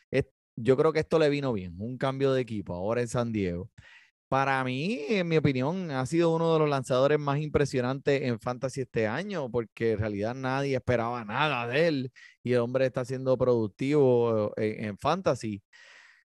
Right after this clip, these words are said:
Yo pienso que, que si lo tienes, lo, lo usas hasta que, porque, eh, en algún momento va a haber una, eh, un-, una recesión. So,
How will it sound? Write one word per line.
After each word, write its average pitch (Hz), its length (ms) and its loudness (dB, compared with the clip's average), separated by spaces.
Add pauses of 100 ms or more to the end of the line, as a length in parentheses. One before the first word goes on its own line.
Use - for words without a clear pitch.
(120)
Yo 175 160 4
pienso 214 480 0
que, 156 1120 -2 (1120)
que 156 140 2
si 165 160 -2
lo 156 160 8
tienes, 196 800 -2 (360)
lo, 143 920 4
lo 143 300 4
usas 180 580 2
hasta 139 320 -2
que, 123 640 2
porque, 139 400 2
eh, 139 100 2 (680)
en 139 260 2
algún 151 240 -2
momento 170 720 0
va 131 120 2
a - 20 2
haber 143 180 2
una, 151 400 -2 (100)
eh, 131 140 4
un-, 135 300 -2
una 139 280 0
recesión. 120 600 -4 (560)
So, 127 460 0